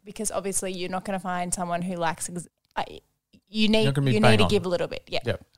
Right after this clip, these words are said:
Speaker 2: And we,
Speaker 1: Exactly
Speaker 2: you know,
Speaker 1: right.
Speaker 2: we, w-, our relationship was, you know, we, we, we were very different people when we first met, but we
Speaker 1: Yeah.
Speaker 2: had some really common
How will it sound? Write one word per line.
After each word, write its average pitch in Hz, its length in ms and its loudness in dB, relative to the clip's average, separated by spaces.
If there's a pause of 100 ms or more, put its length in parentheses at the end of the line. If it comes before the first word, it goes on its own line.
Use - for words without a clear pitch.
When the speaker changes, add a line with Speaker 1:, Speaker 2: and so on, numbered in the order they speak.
(200)
Speaker 2:
And 131 100 4
we, 156 140 8
Speaker 1:
Exactly 123 340 6
Speaker 2:
you 110 60 4
know, - 80 0
Speaker 1:
right. - 80 0
Speaker 2:
we, 120 360 4 (500)
w-, 117 200 -2
our 113 160 8
relationship 113 480 4
was, 92 140 0 (460)
you 110 100 -16
know, 117 180 -4
we, 113 160 2 (160)
we, 113 300 0 (160)
we 117 120 0
were 110 140 2
very 110 280 2
different 104 340 -10
people 101 320 -4
when 95 160 -4
we 98 100 -6
first 95 380 -4
met, 98 240 -6 (160)
but - 140 -10
we 294 80 2
Speaker 1:
Yeah. 269 100 6
Speaker 2:
had - 160 0
some 95 200 -4
really 98 280 -2
common 95 500 -6